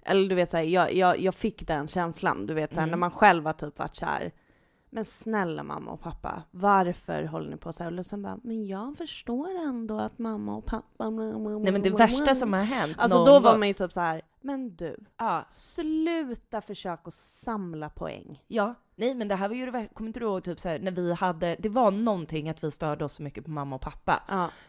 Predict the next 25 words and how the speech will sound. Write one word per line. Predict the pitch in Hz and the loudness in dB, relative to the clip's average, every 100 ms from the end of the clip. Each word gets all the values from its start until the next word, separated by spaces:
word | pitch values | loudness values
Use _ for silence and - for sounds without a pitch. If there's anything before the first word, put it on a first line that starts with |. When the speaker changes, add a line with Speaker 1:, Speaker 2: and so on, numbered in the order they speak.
| - | -6
Speaker 2:
Prata | - 247 180 214 | 2 4 4 2
med | 190 | 2
Lussan, | 202 196 - 185 | 2 0 0 0
jag | 202 190 | 2 2
bara, | 165 160 160 _ - | 2 2 -2 _ -2
"Åh, | 247 208 - | 0 0 0
alltså | 196 196 | -2 0
jag | 196 196 | 0 0
får | 220 | -2
panik | 208 240 277 220 156 - | 0 2 6 6 6 2
liksom | 135 - 160 160 | -6 -4 -4 0
av | 180 | 0
det | 160 | 0
här." | 156 175 110 | 2 2 2
Speaker 1:
Ja. | 208 | 0
Speaker 2:
Då | 294 294 | 2 4
är, | 196 | 4
går | 165 196 | 4 2
man | 170 | 2
in | 165 147 | 0 -4
som | - | -6
ett | 151 | -4
syskon | 190 - 196 175 | -4 -4 -4 -2
och | |
bara, | 165 139 | 0 -2